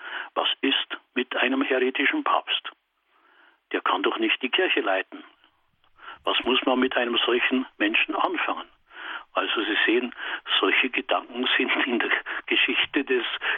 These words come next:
Kirchenrechtes schon gedacht worden. Also, äh, das brauchen wir nicht weiter zu verfolgen, aber der Papst kann nicht alles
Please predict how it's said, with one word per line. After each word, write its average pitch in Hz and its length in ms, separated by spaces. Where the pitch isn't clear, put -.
Kirchenrechtes 123 840
schon 139 320
gedacht - 460
worden. 98 360
Also, 117 360
äh, 95 320
das 104 180
brauchen 104 320
wir 104 120
nicht 107 200
weiter 98 300
zu - 140
verfolgen, 135 520
aber - 320
der - 100
Papst - 340
kann - 160
nicht 349 220
alles - 200